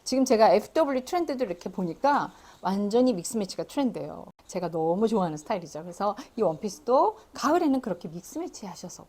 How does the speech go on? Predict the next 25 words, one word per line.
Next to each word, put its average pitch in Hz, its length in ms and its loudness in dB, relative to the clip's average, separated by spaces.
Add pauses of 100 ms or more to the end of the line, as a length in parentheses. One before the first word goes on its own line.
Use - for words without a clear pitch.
(140)
입으셔도 190 640 -8
너무 160 320 -10
예쁠 - 180 -12
것 - 120 -18
같습니다. - 420 -18 (260)
여기에 180 300 2
워커 175 340 2
신으면 202 480 -6 (320)
완전, 185 560 -6 (160)
<laughs> 185 160 -8
네, 185 180 -4 (600)
힙한 - 340 -2
스타일이 285 320 0
되는 185 240 -2
거죠. 151 280 -10 (460)
자, - 160 -6
아더 240 200 4
컬러가 339 320 4
있는데요. 202 640 0
거의 320 480 6
구분이 262 260 0
안 160 140 -4
돼요. 156 300 -6
블랙, 262 320 4
화이트, 247 540 0